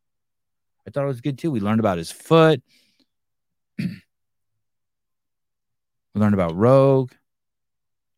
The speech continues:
People got new nicknames on the show. It was a great show. Okay, here we go. Fucking clock.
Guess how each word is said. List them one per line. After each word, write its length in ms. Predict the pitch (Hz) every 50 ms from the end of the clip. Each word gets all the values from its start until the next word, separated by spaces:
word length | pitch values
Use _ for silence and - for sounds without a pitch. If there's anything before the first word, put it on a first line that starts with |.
| _ _ _ _ _ _ _ _ _
People 180 | - 113 104 104
got 180 | 98 98 90
new 140 | 90 92 90
nicknames 580 | 87 95 113 120 - 143 139 135 135 135 127 120
on 120 | 127 127
the 80 | 127 120
show. 340 | 110 - 127 123 123 123 123
It 60 | 110
was 120 | 113 110
a 40 | 101
great 280 | 92 123 135 151 120 -
show. 440 | - - 107 113 92 - - _ _ _ _ _ _ _ _ _ _ _ _ _ _ _ _ _ _ _ _ _ _ _ _ _ _ _ _ _ _ _ _ 107
Okay, 280 | 98 92 - - 76
here 240 | 85 82 92 95 92
we 100 | 87 82
go. 220 | - - - - _ _ _ _ _ _
Fucking 440 | _ - - 87 - - - - -
clock. 320 | - - 82 85 85 85